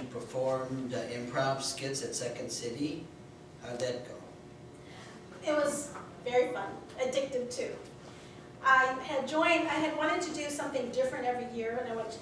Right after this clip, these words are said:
Speaker 2: to learn something different, and I also wanted to improve my speaking skills, and I thought improv would help me. So I joined Second City,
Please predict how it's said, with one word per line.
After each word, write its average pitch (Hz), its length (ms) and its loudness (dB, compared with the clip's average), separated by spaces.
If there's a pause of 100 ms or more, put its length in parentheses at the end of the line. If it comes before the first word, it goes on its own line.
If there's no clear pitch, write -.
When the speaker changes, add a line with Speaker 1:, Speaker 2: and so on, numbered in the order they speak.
Speaker 2:
to 220 160 -10
learn 226 180 0
something 233 300 -6
different, 226 300 -4
and 208 60 -4
I - 240 -4
also 247 300 -2
wanted 214 280 -4
to 214 140 -8
improve 220 240 -8
my 214 120 -4
speaking 208 400 -8
skills, 196 400 -10
and 214 60 -8
I 214 100 -10
thought 233 200 2
improv - 380 -2
would - 80 -4
help - 440 -2
me. - 60 2 (320)
So 247 120 -2
I 233 100 2
joined 269 400 0
Second 262 400 -4
City, 220 460 2